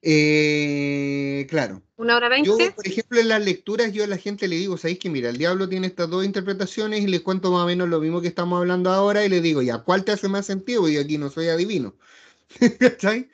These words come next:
Speaker 1: Si me dicen, "No, si es que sabéis que en verdad sí me porto mal", ya, pues, paremos.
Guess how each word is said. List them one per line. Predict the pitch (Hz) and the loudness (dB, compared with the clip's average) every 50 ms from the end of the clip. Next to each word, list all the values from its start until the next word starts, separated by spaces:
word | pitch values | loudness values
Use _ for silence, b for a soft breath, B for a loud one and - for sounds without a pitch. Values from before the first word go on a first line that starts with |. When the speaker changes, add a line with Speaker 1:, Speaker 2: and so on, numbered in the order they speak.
| b b b b b b b b b | b b b b b b b b b
Speaker 1:
Si | _ - 175 | _ -4 0
me | 185 | 0
dicen, | 202 190 202 190 190 | 0 0 0 -2 -2
"No, | 202 214 220 220 220 | -2 -2 -2 -4 -4
si | 202 208 | -4 -4
es | 185 190 | -4 -4
que | 190 175 | -6 -6
sabéis | - 180 175 180 196 196 | -4 -4 -2 -2 -4 -4
que | 196 - | -6 -6
en | 175 160 | -6 -4
verdad | 151 143 143 139 147 151 - | -4 -6 -4 -4 -6 -6 -6
sí | - 139 139 | -8 -8 -6
me | 139 131 120 | -6 -6 -6
porto | 117 127 127 - - 151 139 | -6 -6 -6 -6 -6 -6 -4
mal", | 147 156 170 160 135 123 | -4 -4 -4 -6 -8 -10
ya, | 123 127 113 - | -12 -12 -12 -14
pues, | _ _ _ _ _ _ _ _ _ _ _ _ _ _ _ _ _ _ _ _ _ _ _ _ | _ _ _ _ _ _ _ _ _ _ _ _ _ _ _ _ _ _ _ _ _ _ _ _
paremos. | _ 175 208 254 233 165 127 104 | _ -2 -2 -2 -4 -6 -10 -14